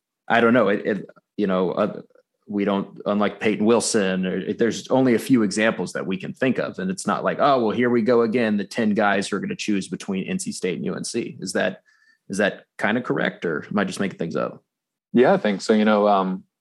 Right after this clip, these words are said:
Speaker 2: y-, U N C had offered Michael Allen, who ended up at N C State. Um, but, you know, I think this is kind of example of what you're saying. You know, at the same time that they had offered Michael Allen at N C State, they had also offered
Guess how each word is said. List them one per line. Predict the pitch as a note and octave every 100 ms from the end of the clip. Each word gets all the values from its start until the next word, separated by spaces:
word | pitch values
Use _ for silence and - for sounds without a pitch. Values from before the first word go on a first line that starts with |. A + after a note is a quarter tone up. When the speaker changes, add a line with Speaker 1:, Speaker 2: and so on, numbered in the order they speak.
| -
Speaker 2:
y-, | A2+ G2+ -
U | A#2
N | A#2
C | A2 A#2
had | G2+
offered | G2+ - G2 F#2 -
Michael | G#2+ G2 G2+ F#2+
Allen, | G2 F#2
who |
ended | G2 F#2+
up | F#2+
at | F#2+
N | F#2
C | - F#2
State. | - G2+ F#2+ F2+ _
Um, | F2+ F2+ F2+
but, | G2
you | G2
know, | F#2+
I | F#2
think | G2 F#2+ - _ -
this | G#2+ F#2+
is |
kind | - F#2+
of | F2
example | F#2 F#2 F#2+
of |
what | F#2
you're | F#2+
saying. | - G#2+
You | G2
know, | F#2
at | F#2
the |
same | - G#2 F#2+
time | - F#2+ F#2+
that | F#2+
they | G2 G2
had | F#2
offered | F#2+ F#2 F#2 F#2 F#2 _ _ _ _ _ -
Michael | G#2 G2+ G2
Allen | F#2+ F#2
at | F#2
N | F#2
C | - F#2
State, | - F#2+ F#2
they |
had | F2+
also | F2 F2+ F#2+
offered | F2+ F2+ F#2+ F2+